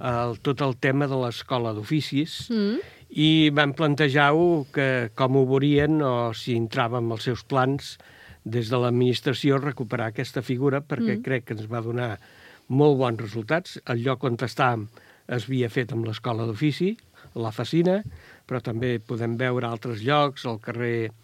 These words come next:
Speaker 1: dels Ferrers també hi ha algun edifici rehabilitat que ara hi
Speaker 2: Mm.
Speaker 1: viu, eh,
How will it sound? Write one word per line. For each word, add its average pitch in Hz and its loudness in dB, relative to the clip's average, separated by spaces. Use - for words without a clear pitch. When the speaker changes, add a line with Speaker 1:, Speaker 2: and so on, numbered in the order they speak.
Speaker 1:
dels 127 -6
Ferrers 127 0
també 123 0
hi 127 0
ha 120 0
algun 123 0
edifici 120 -2
rehabilitat 120 0
que 131 -4
ara 120 0
hi 113 2
Speaker 2:
Mm. 104 0
Speaker 1:
viu, 113 -2
eh, 113 -6